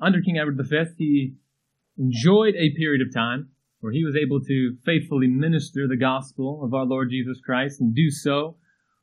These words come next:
without threat. That changed, however, when King Edward the Fifth died and Queen Mary took over.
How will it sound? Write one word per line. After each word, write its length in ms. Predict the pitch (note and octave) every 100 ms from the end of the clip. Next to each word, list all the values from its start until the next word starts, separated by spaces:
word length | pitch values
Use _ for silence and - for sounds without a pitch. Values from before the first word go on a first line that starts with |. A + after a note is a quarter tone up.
| _ -
without 400 | A#2 D3 C#3+ -
threat. 320 | C3+ D#3 - _ _ _ _ _ _ _ _ _ _ _ _ _ _ _ -
That 220 | A2+ A2+
changed, 580 | - E3 E3+ E3 D#3 -
however, 380 | C#3 C3+ C3+ C#3+
when 320 | C3 C3+ C3 C3
King 140 | C#3
Edward 220 | C3+ B2
the 100 | A#2
Fifth 220 | C#3 A2 G2
died 440 | C3 B2+ A2 B2+
and 180 | A#2+ A#2
Queen 240 | C#3+ B2+
Mary 360 | A#2 C#3 C3 A#2
took 200 | - A2
over. 420 | A#2+ A#2 C#3 D#3